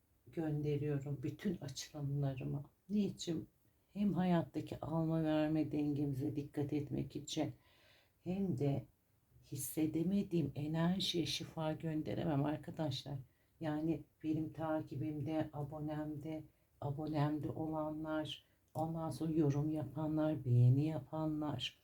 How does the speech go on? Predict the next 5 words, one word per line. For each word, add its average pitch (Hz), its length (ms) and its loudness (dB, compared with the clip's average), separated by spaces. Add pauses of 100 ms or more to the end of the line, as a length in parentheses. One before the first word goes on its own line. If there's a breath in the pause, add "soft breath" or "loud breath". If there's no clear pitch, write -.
(520 loud breath)
ne 196 80 2
hissediyorsanız 151 1200 0 (600)
olumlu 160 600 2
olumsuz 151 720 -4 (600 soft breath)
bir 170 300 4